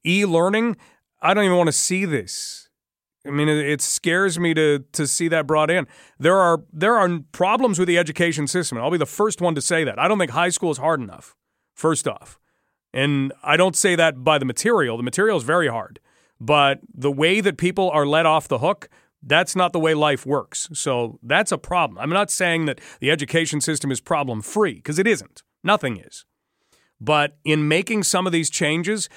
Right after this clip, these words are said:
you are ultimately hurting the students. And if we look at what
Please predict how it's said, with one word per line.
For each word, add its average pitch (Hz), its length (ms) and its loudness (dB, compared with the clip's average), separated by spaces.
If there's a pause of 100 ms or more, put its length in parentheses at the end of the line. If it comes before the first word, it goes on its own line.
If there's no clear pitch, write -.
(120)
you 165 260 -2
are 160 180 2
ultimately 214 500 0
hurting 180 380 -2
the 147 60 0
students. - 680 -6 (480)
And 151 200 4
if 131 120 0
we 190 140 0
look 247 220 2
at 175 100 2
what 156 360 2